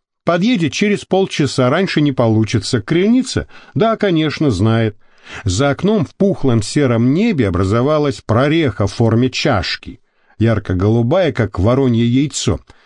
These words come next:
Забавно. Он подвигал пустым блюдечком просто так, от скуки.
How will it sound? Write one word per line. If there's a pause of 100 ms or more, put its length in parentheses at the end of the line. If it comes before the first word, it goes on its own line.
(340)
Забавно. (580)
Он
подвигал
пустым
блюдечком
просто
так,
от
скуки.